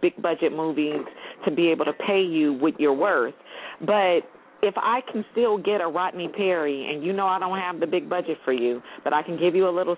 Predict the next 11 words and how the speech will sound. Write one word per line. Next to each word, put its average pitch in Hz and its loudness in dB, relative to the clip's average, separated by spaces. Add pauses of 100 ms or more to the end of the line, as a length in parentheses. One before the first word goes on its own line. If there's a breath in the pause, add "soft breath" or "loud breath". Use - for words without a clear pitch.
something, 165 -6 (120)
I 185 -8 (140)
still 226 0
have 196 -4
that 165 -2
quality 202 0 (100)
piece 196 -2 (360 loud breath)
with 180 4
all 214 4
these 202 0
amazing, 185 0